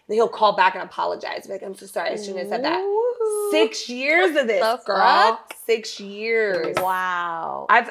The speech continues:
Speaker 1: like, I've threatened, like, police. I'm like, "Don't contact me anymore." Sometimes he'll just send me, like, twenty dollars on Cash App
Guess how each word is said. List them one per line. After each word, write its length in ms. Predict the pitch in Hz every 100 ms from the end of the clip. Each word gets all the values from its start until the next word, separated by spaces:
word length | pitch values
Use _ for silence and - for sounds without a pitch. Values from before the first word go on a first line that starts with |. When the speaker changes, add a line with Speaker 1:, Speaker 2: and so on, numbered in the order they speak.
| -
Speaker 1:
like, 260 | 226 202 -
I've 200 | 214 202 -
threatened, 600 | 214 220 - 233 233 220
like, 300 | 202 185 -
police. 580 | 247 269 285 277 254 247
I'm 80 | 202
like, 160 | 185 175
"Don't 200 | 165 -
contact 580 | 214 214 220 214 208 226
me 180 | 214
anymore." 580 | 202 202 196 190 185 190 - - -
Sometimes 380 | 233 269 254
he'll 100 | 226
just 340 | 208 185 - -
send 220 | 214 214
me, 120 | 202
like, 360 | 185 170 - -
twenty 260 | - 202 196
dollars 320 | 180 175 170
on 140 | 160
Cash 360 | 160 175 170 -
App 260 | 139 143